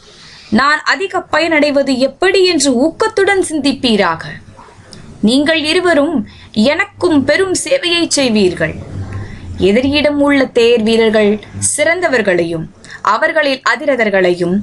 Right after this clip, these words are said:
தேர் பிரிவின் தலைவர்களையும் குறித்து நான் கேட்க விரும்புகிறேன். ஓ கௌரவரே, பீஷ்மரே, இந்த இரவு விடியும் போது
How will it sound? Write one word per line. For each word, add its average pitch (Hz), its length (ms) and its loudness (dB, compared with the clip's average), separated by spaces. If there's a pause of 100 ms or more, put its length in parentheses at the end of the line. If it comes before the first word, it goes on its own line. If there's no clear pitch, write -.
(320)
தேர் 247 340 0
பிரிவின் 339 400 2
தலைவர்களையும் 269 840 2
குறித்து 269 420 0
நான் 240 260 0
கேட்க 320 360 0
விரும்புகிறேன். 196 680 2 (1000)
ஓ 196 480 2 (100)
கௌரவரே, 190 720 0 (280)
பீஷ்மரே, 202 680 2 (340)
இந்த 220 360 2
இரவு 226 420 2
விடியும் 220 440 2
போது 226 420 2